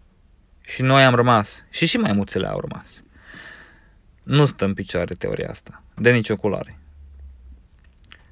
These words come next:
Ori, mergem pe ideea care ne dă Creatorul, că ne-a creat după chipul lui. Și dacă stați să vă gândiți ce face omul, cum stăpânește omul tot pământul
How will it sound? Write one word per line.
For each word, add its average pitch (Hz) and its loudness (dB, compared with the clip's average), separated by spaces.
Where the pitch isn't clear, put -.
Ori, 123 6
mergem 131 4
pe 131 2
ideea 113 4
care 117 2
ne 110 0
dă 117 6
Creatorul, 123 0
că - -4
ne-a 107 2
creat 113 2
după 110 -6
chipul 104 -8
lui. - -12
Și - -8
dacă 110 4
stați 135 6
să 147 -4
vă 143 4
gândiți 139 0
ce 143 6
face 139 4
omul, 127 4
cum 143 2
stăpânește 135 2
omul 120 0
tot 151 6
pământul 113 2